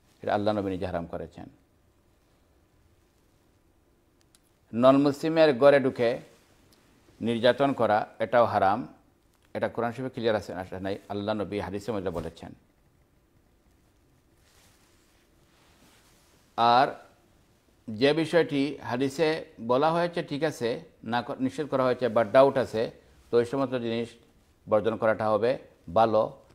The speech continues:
যদি কেউ করে ফেলে তো মকরুহ হবে, কারণ নবীজি বলেছেন, "ইত্তাকি শুবহাত ওয়া দা মা ইউরিবুকা ইল্লা মা লা ইউরিবুক।" এই হলো ক্যাটাগরি। এজন্য হাদিস থেকে কোনো জিনিস বুঝতে হলে প্রথমে আপনি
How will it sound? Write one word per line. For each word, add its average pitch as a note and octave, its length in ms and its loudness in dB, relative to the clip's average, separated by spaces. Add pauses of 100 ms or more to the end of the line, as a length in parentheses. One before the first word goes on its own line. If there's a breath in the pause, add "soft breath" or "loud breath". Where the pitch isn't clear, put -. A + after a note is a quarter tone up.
(200)
যদি G#2 100 -10
কেউ B2 140 -2
করে C3 240 2
ফেলে C3+ 180 2
তো B2 120 0
মকরুহ G2 400 -4
হবে, C2+ 220 -12 (920)
কারণ G#2 180 -2
নবীজি A2 240 -2
বলেছেন, C3 280 -2
"ইত্তাকি A#2+ 380 -6
শুবহাত F#2+ 560 -2
ওয়া F#2+ 100 -4
দা A#2+ 220 0
মা A2 180 -2
ইউরিবুকা G#2 400 -4
ইল্লা G2+ 160 -2
মা F#2 160 -2
লা F2+ 80 -2
ইউরিবুক।" E2+ 500 -8
এই C3 200 -4
হলো A#2+ 220 -4
ক্যাটাগরি। F2+ 600 -6 (1300 soft breath)
এজন্য C#3 320 4
হাদিস C3 500 2 (140)
থেকে E3 300 0
কোনো C#3 240 0
জিনিস C#3 160 0
বুঝতে B2 300 -2
হলে G#2+ 260 2
প্রথমে C3 440 -2
আপনি B2+ 460 -2